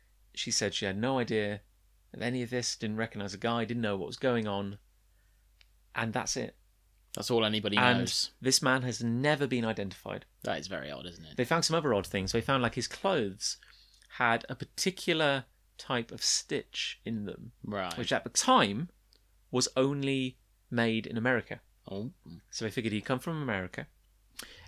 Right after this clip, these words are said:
Speaker 1: And apparently people said he looked British.
Speaker 2: <laughs>
Speaker 1: I don't know what that means.
Speaker 2: How can you look British?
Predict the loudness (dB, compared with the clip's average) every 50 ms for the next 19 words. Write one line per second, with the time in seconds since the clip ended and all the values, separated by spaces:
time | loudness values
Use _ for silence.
0 | -6 -2 2 2 4 4 4 4 2 0 -2 -4 -8 -6 -2 0 0 0 0 -2
1 | -2 -2 -2 -2 0 0 2 2 2 2 0 -2 -2 0 0 -2 -2 -6 -14 -20
2 | _ _ 0 2 2 2 -2 -4 0 2 2 2 0 -2 -8 -14 -16 -16 -16 -18
3 | _ _ _ 0 2 2 2 2 2 2 4 6 6 8 8 8 6 6 6 6
4 | 4 2 2 10 10 10 10 10 10 10 10 10 8 10 10 10 10 10 8 4
5 | 2 2 6 8